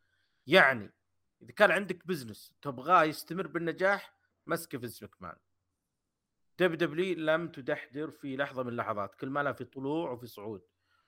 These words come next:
وآخرها الاتفاق الأخير هذا اللي هو اتفاق الاندماج. ترى مو بسيط فكرة الاندماج، إنك تيجي تقنع شركة أخرى ناجحة و-، وتعتبر منافسة لك على فكرة اليو اف سي،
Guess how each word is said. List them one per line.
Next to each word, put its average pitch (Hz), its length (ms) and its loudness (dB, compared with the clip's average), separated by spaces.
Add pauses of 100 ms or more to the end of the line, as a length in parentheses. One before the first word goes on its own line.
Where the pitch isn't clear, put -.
(140)
وآخرها 135 640 2
الاتفاق 131 500 -2
الأخير 113 340 -6
هذا 110 320 -4
اللي 110 120 -6
هو 113 80 -4
اتفاق 120 440 -4
الاندماج. 120 640 -8 (1300)
ترى 117 120 -2
مو 160 120 0
بسيط 180 460 -2
فكرة - 400 -10
الاندماج، 127 500 -8
إنك 123 300 -6
تيجي - 260 -18
تقنع 135 300 -8
شركة 151 400 -4
أخرى 117 260 -4
ناجحة 135 480 2
و-، 117 120 -6 (340)
وتعتبر 135 480 2
منافسة 143 600 4
لك 135 220 -2
على 107 180 -4
فكرة 117 280 -10
اليو 110 240 -6
اف 107 80 -14
سي، - 260 -14